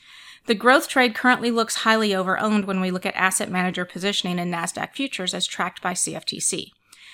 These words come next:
We think we'll need to see the froth out of the Nasdaq positioning data come out before the growth trade is really ready to lead again, in a sustainable way at least.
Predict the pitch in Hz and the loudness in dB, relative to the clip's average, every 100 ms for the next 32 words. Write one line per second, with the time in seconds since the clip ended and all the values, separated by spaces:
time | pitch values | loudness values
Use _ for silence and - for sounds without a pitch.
0 | - - 220 262 277 262 240 202 226 196 | -12 -4 0 2 4 4 4 2 0 -2
1 | - - 220 220 - 190 190 180 185 202 | -4 2 4 4 4 0 2 0 2 4
2 | 208 175 - - 202 202 190 175 170 170 | 2 -2 -6 -6 -4 -2 -4 -6 -6 -6
3 | 180 - 170 - 240 190 - - - - | -6 -6 -4 4 6 6 2 -14 -20 -6
4 | 214 - 254 226 214 196 196 - 202 185 | -4 4 4 6 4 2 2 0 0 0
5 | 180 - 180 180 165 165 - 151 170 170 | 2 0 0 -4 -4 -6 -8 -8 -8 -8
6 | - 151 - 175 185 - 190 185 165 160 | -8 -8 -6 -4 -2 -2 0 0 0 -4
7 | 165 165 - - - - - | -4 -4 -6 -10 -10 -10 -12